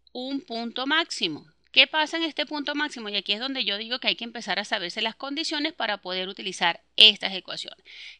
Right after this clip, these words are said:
¿Qué sucede aquí? Bueno, que aquí, el punto más alto donde ocurre la Y máxima, la velocidad en Y es cero y solamente hay velocidad en X.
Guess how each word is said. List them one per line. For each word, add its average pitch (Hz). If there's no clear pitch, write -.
¿Qué 339
sucede 359
aquí? 320
Bueno, 214
que 190
aquí, 294
el 190
punto 220
más 294
alto 240
donde 180
ocurre 208
la 170
Y 190
máxima, 240
la 269
velocidad 311
en 262
Y 233
es -
cero 302
y 208
solamente 180
hay 180
velocidad 175
en 180
X. -